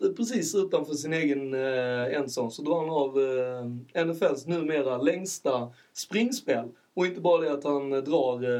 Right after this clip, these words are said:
eh, nittiotre yards. Han gör även touchdown. Eh,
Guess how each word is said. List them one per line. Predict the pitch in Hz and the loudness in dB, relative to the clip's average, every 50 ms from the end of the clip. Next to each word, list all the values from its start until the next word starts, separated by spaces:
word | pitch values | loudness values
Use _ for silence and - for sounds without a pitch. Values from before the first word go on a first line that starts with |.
| 120 120 | 0 -2
eh, | 120 | -4
nittiotre | 120 120 131 135 - - 143 143 - - 165 139 131 127 | -4 -2 -4 -4 -4 -4 -6 -6 -2 0 2 2 2 2
yards. | 135 165 175 131 110 - - - | 2 2 2 0 0 -4 -6 -6
Han | 135 135 135 | -4 -2 -2
gör | 135 131 123 123 117 | 0 0 0 -2 -2
även | 113 117 113 110 110 113 | -4 -4 -6 -8 -10 -8
touchdown. | - 147 143 143 - - - - - _ _ _ _ _ _ _ _ _ _ _ _ _ _ - | -6 -6 -4 -4 -6 -8 -8 -8 -10 _ _ _ _ _ _ _ _ _ _ _ _ _ _ -12
Eh, | 139 123 120 117 120 | -8 -6 -6 -6 -8